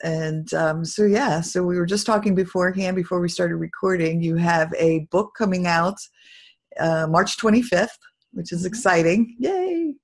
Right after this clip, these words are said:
Speaker 2: Yes.
Speaker 1: Uh, so, yeah, so tell us about the work you do and about this book that you're, you've written.
Speaker 2: Okay. Well, the book is called Parents Under Pressure,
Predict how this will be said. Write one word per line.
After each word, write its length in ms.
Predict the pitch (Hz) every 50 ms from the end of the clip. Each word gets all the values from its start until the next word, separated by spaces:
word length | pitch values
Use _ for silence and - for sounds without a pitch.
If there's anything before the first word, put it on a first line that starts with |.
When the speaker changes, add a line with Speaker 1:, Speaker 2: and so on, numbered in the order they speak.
| _ 180
Speaker 2:
Yes. 200 | 170 170 - - - - _ _ _ _ _ _
Speaker 1:
Uh, 240 | 202 190 190 185 180
so, 160 | 175 - -
yeah, 160 | 220 233 247 247
so 160 | 233 - 196
tell 200 | 175 - 214 208
us 140 | 220 214 247
about 160 | 226 208 202
the 80 | 208
work 260 | 185 190 196 196 - -
you 80 | 202
do 340 | 175 185 180 180 190 208 214
and 100 | 214 180
about 260 | 170 170 170 170 170
this 140 | - 175 -
book 260 | - - 175 175 175 -
that 160 | 175 - -
you're, 380 | 165 156 156 151 143 147 160 165 - _ - -
you've 260 | - 160 156 151 147
written. 300 | 151 135 - - 156 156 - _ _ _ _ _ _ _ _ _ -
Speaker 2:
Okay. 280 | 214 - 196 185 202
Well, 180 | 208 247 247 233
the 160 | 254 233 208
book 280 | - 262 269 262 262 339
is 120 | 320 - -
called 340 | - 277 269 247 214 - -
Parents 340 | 247 247 247 247 247 247 -
Under 280 | - 226 214 214 214
Pressure, 500 | 208 - - 185 185 - - 202 208 -